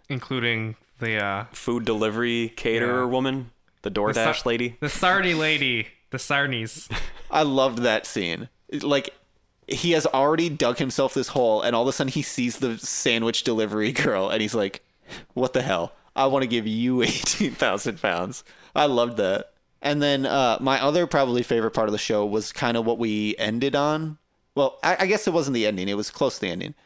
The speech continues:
Speaker 3: Watto, our character who has the, uh, past drug problem,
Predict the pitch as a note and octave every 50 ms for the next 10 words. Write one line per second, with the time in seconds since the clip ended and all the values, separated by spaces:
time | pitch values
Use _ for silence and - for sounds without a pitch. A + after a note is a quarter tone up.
0 | _ _ _ _ _ - A2+ A#2 B2+ C3+ C#3 A#2 G2+ F2 F2+ F2+ G2 G#2+ - _
1 | _ _ _ _ - A2+ - - B2 A#2 A2+ - - A#2+ A#2 A2+ A#2 C3 A#2 A2
2 | A2 G#2 B2+ B2 D3+ B2 A#2 A2+ A2+ A#2 A2+ A2 G#2+ G#2+ G#2+ G#2 - - - G#2+
3 | G#2+ A2+ - - - A#2+ G2+ G#2+ G#2+ - F#2+ F2 E2+ E2 F2+ F#2 G2+